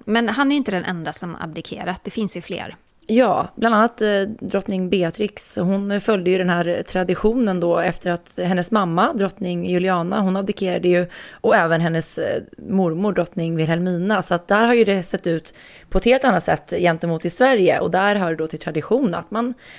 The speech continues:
Speaker 2: man abdikerar till förmån för då kronprinsen eller kronprinsessan.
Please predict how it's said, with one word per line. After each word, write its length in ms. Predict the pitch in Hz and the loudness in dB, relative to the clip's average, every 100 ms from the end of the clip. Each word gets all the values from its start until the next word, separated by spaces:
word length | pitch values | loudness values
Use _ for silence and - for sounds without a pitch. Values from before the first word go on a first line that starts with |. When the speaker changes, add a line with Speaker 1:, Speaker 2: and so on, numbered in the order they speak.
| - | 0
Speaker 2:
man 100 | 320 | 0
abdikerar 520 | 359 - 220 185 175 | 0 0 4 6 4
till 200 | 175 180 | 4 -2
förmån 540 | - 180 151 160 160 | 0 -2 -2 -6 -8
för 280 | 156 - 160 - | -6 -2 -2 -2
då 160 | 147 | -4
kronprinsen 680 | - 185 156 143 151 151 139 | -4 -8 -6 -8 -10 -10 -10
eller 120 | 131 | -10
kronprinsessan. 760 | - 160 160 143 160 - - | -8 -8 -8 -8 -6 -6 -8